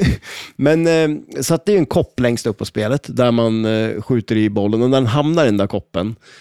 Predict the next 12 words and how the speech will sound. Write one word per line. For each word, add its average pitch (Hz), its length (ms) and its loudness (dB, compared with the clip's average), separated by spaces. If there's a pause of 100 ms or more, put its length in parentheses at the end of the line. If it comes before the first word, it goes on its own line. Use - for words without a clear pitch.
(120)
så 117 240 0
får 127 320 0
man 104 180 2
ju 98 200 -2
en, 104 440 -2
eh, 87 380 -2 (360)
bokstav 123 560 -6
på 104 280 -6
parton, - 600 -4 (300)
eh, 85 360 -8 (800)
helt 101 160 -6
enkelt. - 400 -12